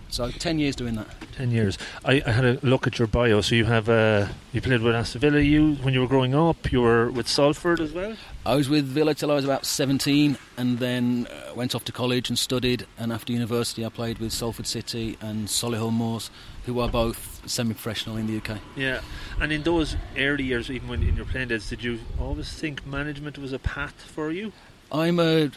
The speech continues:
Speaker 1: I'm a secondary school P E teacher by trade, so
Speaker 2: Right.
Speaker 1: I was doing it day to day with the kids, I suppose, and playing football at reasonable level. I, s-, I started to gain an interest in coaching, and moved to Ireland ten years ago,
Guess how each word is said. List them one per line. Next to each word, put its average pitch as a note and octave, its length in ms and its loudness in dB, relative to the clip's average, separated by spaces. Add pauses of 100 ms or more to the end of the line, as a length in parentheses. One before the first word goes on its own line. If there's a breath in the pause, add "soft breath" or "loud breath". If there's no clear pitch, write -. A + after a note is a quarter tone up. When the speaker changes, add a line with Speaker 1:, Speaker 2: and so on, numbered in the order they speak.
(280)
Speaker 1:
I'm D3+ 80 0
a D3 60 2
secondary D#3 600 -2
school C#3 240 -2
P C#3 180 -4
E D3 60 -2
teacher D3+ 340 -2
by B2 160 -4
trade, A2+ 340 -6
so B2+ 280 0
Speaker 2:
Right. G2+ 280 -8
Speaker 1:
I C3+ 80 0
was C#3 140 0
doing C#3+ 260 4
it C3+ 400 -2
day B2 160 0
to A#2+ 120 -6
day A#2+ 180 -2
with A2 120 -4
the G#2 60 -6
kids, C3 320 -6
I A#2+ 60 -4
suppose, B2 520 -4 (100)
and G#2 200 -8 (300)
playing A#2+ 200 -8
football A2+ 340 -6
at F#2 60 -6
reasonable A2+ 380 -4
level. A2+ 280 -2
I, A2 40 -4
s-, - 220 -6
I G#2+ 60 -4
started A2 480 -6
to G#2+ 220 -10 (480)
gain A2+ 180 -6
an G#2+ 80 -4
interest A2 340 -8
in A2+ 80 -8
coaching, A#2 420 -6 (580 loud breath)
and G2+ 160 -6
moved A#2+ 220 -6
to A#2+ 80 -6
Ireland B2+ 320 -2
ten B2+ 160 -4
years B2+ 200 -4
ago, A#2+ 320 -4